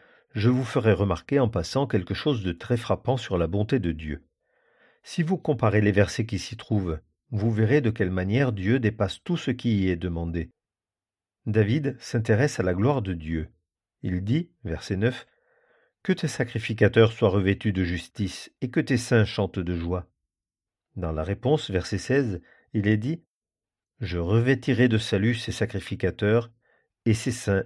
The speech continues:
exulteront en chantant de joie. » Il avait dit, verset huit, « Lève-toi, Éternel, pour entrer dans ton repos, toi et l'arche de ta force. » Et la réponse est, « L'Éternel a choisi Sion,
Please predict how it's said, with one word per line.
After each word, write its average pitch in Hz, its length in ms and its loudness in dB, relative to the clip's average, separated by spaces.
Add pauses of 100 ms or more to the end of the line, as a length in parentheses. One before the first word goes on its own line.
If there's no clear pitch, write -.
(140)
exulteront 113 840 0
en 95 140 -2
chantant 123 400 -2
de 101 180 0
joie. » 78 300 -6 (1000)
Il 107 160 2
avait 92 220 6
dit, 135 280 -4 (120)
verset 87 340 -4
huit, « 127 340 -2 (540)
Lève-toi, 123 540 6
Éternel, 87 640 0
pour 113 180 0
entrer 117 280 2
dans 98 160 2
ton 92 160 -2
repos, 85 440 -4 (360)
toi 95 420 0 (140)
et 107 100 4
l'arche 95 300 4
de 87 100 -2
ta 85 160 -4
force. » - 500 -8 (920)
Et 113 100 2
la 82 120 0
réponse 87 560 -6
est, « 143 260 0 (840)
L'Éternel 104 720 4
a 113 80 4
choisi 92 360 0
Sion, 92 580 -4